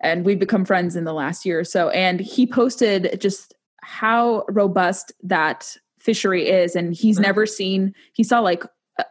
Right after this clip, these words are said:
Speaker 1: a dozen and a half different trout in this stream. And it's a really hard stream to fish from what
Speaker 2: Yeah.
Speaker 1: say. Uh, but he saw so many of them, and this is a put intake str-, or this is a, a catch and release delayed harvest stream.
Speaker 2: Mm-hmm.
Speaker 1: Some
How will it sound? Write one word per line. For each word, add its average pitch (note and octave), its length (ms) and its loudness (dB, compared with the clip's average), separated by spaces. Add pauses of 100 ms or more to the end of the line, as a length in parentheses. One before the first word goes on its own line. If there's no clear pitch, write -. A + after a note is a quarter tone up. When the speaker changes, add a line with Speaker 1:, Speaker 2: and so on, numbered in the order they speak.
(140)
Speaker 1:
a G#3 80 2
dozen G3 320 4
and G3+ 140 2
a F3 40 0
half F3 420 -2
different F3+ 340 -4
trout F3 340 -2
in A3+ 240 4
this G#3 160 0
stream. F3 260 -2
And D3+ 120 -2
it's G3 100 -8
a G#3 80 0
really G#3+ 360 2
hard G3 380 2
stream F3+ 300 -2
to F3+ 100 -4
fish - 380 -2
from F3+ 220 -4
what D#3 140 -4
Speaker 2:
Yeah. C#3+ 120 -8 (320)
Speaker 1:
say. E3+ 380 -4 (500)
Uh, F3 140 0
but G3 160 0
he A3+ 160 2
saw G#3 320 2
so B3 200 2
many G#3+ 220 4
of F#3+ 100 0
them, F#3 360 0
and F3 340 0
this G3+ 180 0
is G3+ 120 0
a G3 40 2
put G3 220 0
intake F3+ 380 -2
str-, - 280 -14
or F3+ 140 0
this G3 160 0
is A3 140 2
a, F3+ 160 2
a D3+ 100 0
catch G3+ 320 -4
and G3+ 100 -2
release F#3 280 0
delayed F3 300 0
harvest F3 360 -2
stream. E3+ 300 -2
Speaker 2:
Mm-hmm. - 300 -10
Speaker 1:
Some A3 280 0